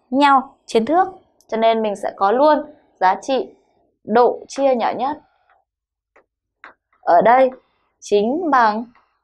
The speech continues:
không phẩy hai centi. Vậy ở đây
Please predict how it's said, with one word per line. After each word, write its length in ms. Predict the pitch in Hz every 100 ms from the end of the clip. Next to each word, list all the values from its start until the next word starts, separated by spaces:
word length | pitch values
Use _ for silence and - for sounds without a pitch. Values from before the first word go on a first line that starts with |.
| _ _ _ _
không 300 | - 320 311 302
phẩy 120 | 196
hai 260 | 185 214 214
centi. 280 | 220 214 226 - - _ - - - _ _ _ _ _ _ _ _ _ - _ -
Vậy 100 | 240
ở 60 |
đây 320 | 208 262 302